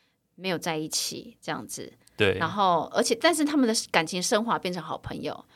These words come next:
Speaker 1: 可是在另外一个宇宙，克里斯汀是恨死奇异博士了。
Speaker 2: 那宇宙全部人都恨他啊。
Speaker 1: 对，对，对，但克里斯汀特别恨他，因为他有跟他有情感的关系啊。
Speaker 2: 哦，他觉得你就是自大狂嘛。
Speaker 1: 对，然后他，他因为他们还是有情感的连结啊，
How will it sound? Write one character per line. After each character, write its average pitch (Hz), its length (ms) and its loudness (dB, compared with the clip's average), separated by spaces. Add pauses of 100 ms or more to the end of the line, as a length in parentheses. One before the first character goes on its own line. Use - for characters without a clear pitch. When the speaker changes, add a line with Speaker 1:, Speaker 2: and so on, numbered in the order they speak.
(160)
Speaker 1:
可 226 120 0
是 262 40 4
在 392 140 4
另 403 160 6
外 339 100 10
一 349 40 6
个 - 100 4
宇 190 120 -4
宙， 208 320 2
克 - 120 -2
里 269 100 4
斯 269 140 2
汀 233 180 0
是 240 80 -2
恨 208 300 0
死 - 240 -10
奇 175 220 -4
异 175 40 0
博 180 180 -4
士 - 200 -6
了。 - 180 -12
Speaker 2:
那 180 260 6
宇 113 140 4
宙 147 220 8
全 117 200 2
部 131 120 6
人 104 100 8
都 110 100 8
恨 107 220 4
他 92 120 2
啊。 90 60 6
Speaker 1:
对， - 200 12
对， 240 180 10
对， 240 140 8
但 392 240 6
克 415 160 6
里 330 100 6
斯 302 100 -2
汀 269 160 4
特 262 220 8
别 190 160 4
恨 202 240 6
他， 175 320 2
因 262 140 4
为 349 40 4
他 254 120 8
有 190 80 2
跟 208 160 2
他 233 120 4
有 175 80 4
情 175 280 -2
感 185 120 4
的 143 120 -2
关 165 240 0
系 - 40 4
啊。 107 100 8
Speaker 2:
哦， 104 60 4
他 139 140 6
觉 139 60 6
得 143 100 6
你 113 160 4
就 120 100 6
是 127 120 4
自 131 180 2
大 110 180 10
狂 87 280 0
嘛。 90 300 -16 (260)
Speaker 1:
对， 160 440 2
然 135 120 -4
后 320 180 4
他， 254 280 8
他 240 260 6
因 254 160 2
为 240 100 6
他 262 100 2
们 220 160 4
还 175 140 0
是 208 100 -4
有 180 80 4
情 160 240 -2
感 180 120 -2
的 131 80 -6
连 143 260 -8
结 - 240 -6
啊， 165 240 -8